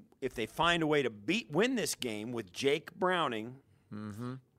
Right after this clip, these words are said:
Speaker 2: And that's a
Speaker 1: one, he's
Speaker 2: big
Speaker 1: got
Speaker 2: if.
Speaker 1: six two, two oh nine.
Speaker 2: With a capital I and a capital F.
Speaker 1: Age twenty-seven. He's been, this Jake Brown bounced around. He's twenty-seven.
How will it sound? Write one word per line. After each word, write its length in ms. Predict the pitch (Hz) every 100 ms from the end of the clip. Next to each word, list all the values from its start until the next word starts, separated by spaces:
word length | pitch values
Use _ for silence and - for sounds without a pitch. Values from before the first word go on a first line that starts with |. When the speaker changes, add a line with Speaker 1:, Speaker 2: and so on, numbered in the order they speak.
| -
Speaker 2:
And 100 | 101
that's 160 | 123 127
a 40 |
Speaker 1:
one, 80 | 143
he's 80 | 147
Speaker 2:
big 60 |
Speaker 1:
got 120 | 147 131
Speaker 2:
if. 300 | - 123 120
Speaker 1:
six 300 | - 190 -
two, 240 | 190 185
two 260 | - 190 180
oh 80 | 170
nine. 460 | 156 151 131 120
Speaker 2:
With 100 | 123
a 40 | 117
capital 460 | 147 147 143 139
I 180 | 135 135
and 100 | 135
a 40 | 107
capital 440 | 131 127 120 123
F. 140 | 117 147
Speaker 1:
Age 220 | 156 -
twenty-seven. 580 | 170 175 165 175 151 131
He's 140 | 147
been, 260 | 160 165 127
this 180 | 151 -
Jake 320 | - 170 127
Brown 260 | 156 160 120
bounced 340 | 135 156 -
around. 320 | 170 165 135 120
He's 120 | 120
twenty-seven. 800 | 170 185 147 - 180 160 82